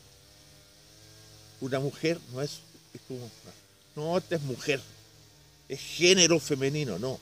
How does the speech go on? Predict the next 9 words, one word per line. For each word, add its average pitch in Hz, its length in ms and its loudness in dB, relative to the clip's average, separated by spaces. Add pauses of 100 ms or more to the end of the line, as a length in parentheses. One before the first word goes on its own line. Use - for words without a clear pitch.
(140)
es - 180 -16
una 131 200 -6
dama, 113 300 -6 (1300)
es 131 140 -14
una 147 140 -4
porcelana, 113 720 -4 (1200)
es 160 180 -4
una 170 160 0
flor, 147 360 2